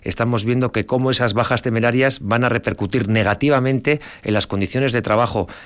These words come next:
de, en este caso, los empleados y también en la calidad de los propios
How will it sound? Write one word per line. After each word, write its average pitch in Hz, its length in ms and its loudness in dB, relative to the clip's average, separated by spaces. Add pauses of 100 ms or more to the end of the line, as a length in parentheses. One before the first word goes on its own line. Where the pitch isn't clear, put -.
(160)
de, 82 320 -4
en 98 60 -2
este 107 180 -2
caso, 120 220 0
los 104 180 0
empleados 117 560 2
y 131 140 0
también 135 460 2 (260)
en 107 180 0
la 95 100 0
calidad 107 420 2
de 104 120 0
los 80 240 -4
propios 113 420 -2